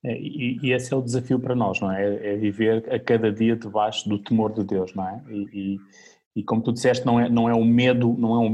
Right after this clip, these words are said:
um ter medo, eh, como se Deus fosse um Deus, eh, eh, um, um Deus irado, um Deus que castiga, não é? Mas,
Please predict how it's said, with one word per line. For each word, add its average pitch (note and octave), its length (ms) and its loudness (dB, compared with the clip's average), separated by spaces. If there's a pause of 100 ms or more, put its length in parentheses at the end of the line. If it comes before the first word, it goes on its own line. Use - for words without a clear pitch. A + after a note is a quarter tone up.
(260)
um A#2 40 4
ter A#2+ 240 2
medo, A#2+ 580 2 (400)
eh, G2 380 -2
como A2 220 0
se - 120 -10
Deus A#2 200 2
fosse A2 360 -4
um G#2+ 140 0
Deus, G#2 600 0
eh, F#2 480 -4 (480)
eh, - 160 -14 (880)
um, G#2 300 -4
um G#2+ 120 -2
Deus A2 220 2
irado, A2+ 540 4
um G#2 280 0
Deus A2 200 2
que - 180 -14
castiga, B2 520 0
não A2 200 4
é? A#2 80 2
Mas, A#2 280 0